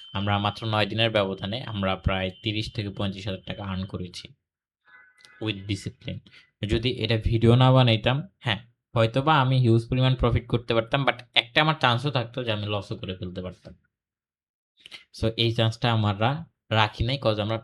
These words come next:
fully ডিসিপ্লিনের ভিতরে ছিলাম। আমাদের এসএল একদিনও হিট হয় নাই, আলহামদুলিল্লাহ।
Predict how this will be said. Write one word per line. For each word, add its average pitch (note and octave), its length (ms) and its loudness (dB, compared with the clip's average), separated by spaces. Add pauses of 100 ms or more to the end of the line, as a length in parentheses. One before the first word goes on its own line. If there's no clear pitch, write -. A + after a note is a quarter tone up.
fully D3+ 320 -4
ডিসিপ্লিনের A2 480 -4
ভিতরে G2+ 240 -6
ছিলাম। C3 240 -2
আমাদের G#2+ 260 -4
এসএল B2+ 540 -4
একদিনও A2 360 -2
হিট B2+ 180 0
হয় B2 120 2
নাই, A#2 120 -4
আলহামদুলিল্লাহ। A#2 520 -2